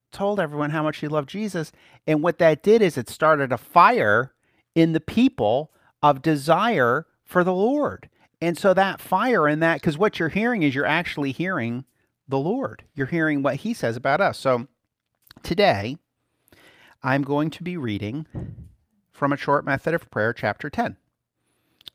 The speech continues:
And, um, this is called Higher Degree of Prayer, which is that of the simple presence of God, or active contemplation. Active contemplation. So,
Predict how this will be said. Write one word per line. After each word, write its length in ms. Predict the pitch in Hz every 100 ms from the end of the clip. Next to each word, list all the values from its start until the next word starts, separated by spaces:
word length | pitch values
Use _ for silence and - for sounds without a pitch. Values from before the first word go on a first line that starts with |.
| _ -
And, 460 | 101 98 98 -
um, 380 | 107 101 95 98
this 300 | 113 143 - -
is 560 | 135 117 120 139 - - _
called 520 | - 95 92 131 220 - _ _ _ _ _ _ _ -
Higher 400 | - 120 139 175
Degree 300 | 185 156 156
of 140 | 170
Prayer, 460 | - 101 92 147 - -
which 180 | 117 -
is 140 | 104
that 200 | 117 113
of 140 | 113 101
the 80 |
simple 360 | 104 127 123 160
presence 440 | - 117 123 131
of 100 | 165
God, 400 | - 95 95 107 - _ _ _ _
or 300 | 127 127 147 -
active 600 | 120 120 - 110 107 151 _ _
contemplation. 920 | - 107 113 135 - 254 302 - - _ _ _ _ _ _ _ _ _ _ _ _ _
Active 440 | 110 113 - 151 -
contemplation. 840 | 113 101 - 139 185 202 - 117
So, 440 | - - 123 117